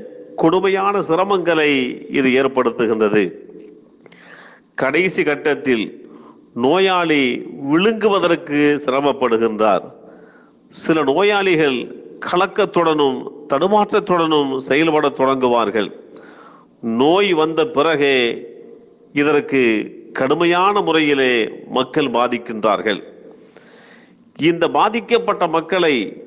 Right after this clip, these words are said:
பாதுகாப்பது மிகப்பெரிய சிரமத்திற்குள்ளான ஒரு செயல் என்பதை இன்றைக்கு மருத்துவ உலகமே ஒரு சவாலாக எடுத்துக்கொண்டு செயல்படுகின்றது.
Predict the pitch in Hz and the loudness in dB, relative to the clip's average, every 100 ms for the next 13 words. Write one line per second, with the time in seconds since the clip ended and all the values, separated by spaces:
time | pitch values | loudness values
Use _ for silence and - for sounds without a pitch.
0 | - - 175 180 202 196 202 185 170 160 | -10 -2 0 0 0 -2 0 0 2 0
1 | 151 - 131 156 160 160 208 220 - 165 | -2 -6 -4 -2 -2 -2 -2 -2 -2 -2
2 | 208 226 220 196 175 175 170 165 156 143 | 0 0 0 -2 0 0 2 2 2 0
3 | 120 147 196 165 160 151 139 131 127 135 | 0 0 2 0 0 2 2 0 0 -2
4 | 135 127 123 175 190 208 127 143 156 175 | 0 0 0 0 0 -2 -2 0 0 0
5 | 143 143 143 139 135 127 - 127 110 110 | 2 2 2 0 0 0 -2 -4 -2 0
6 | 131 147 151 151 127 135 135 131 123 127 | 2 2 2 2 0 -2 -2 -2 0 0
7 | 113 120 113 107 101 104 101 107 | 2 0 2 0 0 0 2 2